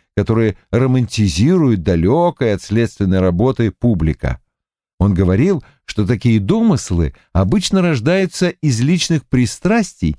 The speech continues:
или самообмана. Измотанная, поникшая,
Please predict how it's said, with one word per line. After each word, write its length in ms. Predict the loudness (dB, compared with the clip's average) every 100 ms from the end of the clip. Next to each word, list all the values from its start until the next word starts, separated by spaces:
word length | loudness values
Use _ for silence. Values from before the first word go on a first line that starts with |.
| _
или 460 | 0 2 2 -2 -4
самообмана. 960 | -2 0 0 -2 -2 -4 -4 -6 -10 -14 _ _ _ _ _ _ _ _ _ _ -4
Измотанная, 840 | -2 0 2 0 0 -2 -2 -4 _ _
поникшая, 760 | 0 2 2 -2 -4 -4 -4